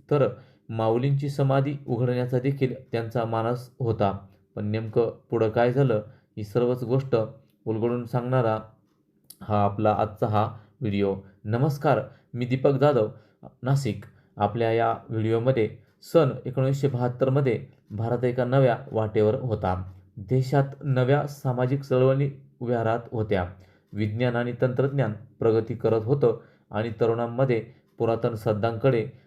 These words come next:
लॉजिकच्या नजरेने पाहण्याची दृष्टी डेव्हलप होत होती. त्याच काळात काही बुद्धिवादी आणि शास्त्रीय दृष्टिकोन असलेल्या कार्यकर्त्यांनी आळंदीतील माऊलींची संजीवन समाधी ही भावनिक अंधश्रद्धा आहे, असं त्यांना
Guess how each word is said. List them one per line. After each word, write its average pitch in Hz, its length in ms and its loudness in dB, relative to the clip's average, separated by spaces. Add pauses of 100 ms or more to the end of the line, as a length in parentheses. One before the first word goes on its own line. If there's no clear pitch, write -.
(120)
लॉजिकच्या 113 580 2
नजरेने 123 460 -2 (400)
पाहण्याची 117 460 -2
दृष्टी 131 500 -4
डेव्हलप 107 420 2
होत 104 160 -2
होती. 95 460 -4 (320)
त्याच 107 300 2
काळात 110 300 2 (420)
काही 107 200 0
बुद्धिवादी 113 760 -2 (180)
आणि 104 200 -2
शास्त्रीय 117 520 -2
दृष्टिकोन 117 480 -2
असलेल्या 120 460 -2
कार्यकर्त्यांनी 120 720 2 (340)
आळंदीतील 117 600 0
माऊलींची 120 760 0 (320)
संजीवन 135 420 2
समाधी 135 400 2
ही 135 180 2
भावनिक 123 520 -2
अंधश्रद्धा 131 560 2 (100)
आहे, 143 480 0 (240)
असं 113 200 -2
त्यांना 131 320 2